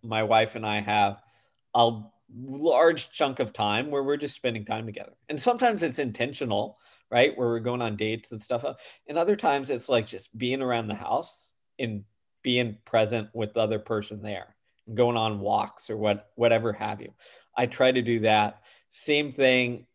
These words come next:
um, when I'm looking at, like, uh, late, we'll, we'll call it evening time, nighttime, is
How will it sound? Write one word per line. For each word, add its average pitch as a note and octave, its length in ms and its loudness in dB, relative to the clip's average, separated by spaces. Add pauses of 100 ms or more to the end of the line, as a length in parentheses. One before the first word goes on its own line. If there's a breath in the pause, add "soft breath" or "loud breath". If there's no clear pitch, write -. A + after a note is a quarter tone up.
um, G#2 640 0 (1080)
when A#2 200 0
I'm A2+ 160 0
looking A#2 380 2
at, G2+ 500 2
like, A2 400 -6
uh, - 360 -6
late, A#2 400 0
we'll, G#2+ 460 -6
we'll A2+ 140 -8
call A2+ 220 2
it - 80 -4 (380)
evening A2 460 -4
time, G#2+ 500 -2
nighttime, G#2+ 680 -2 (560 soft breath)
is A2 460 0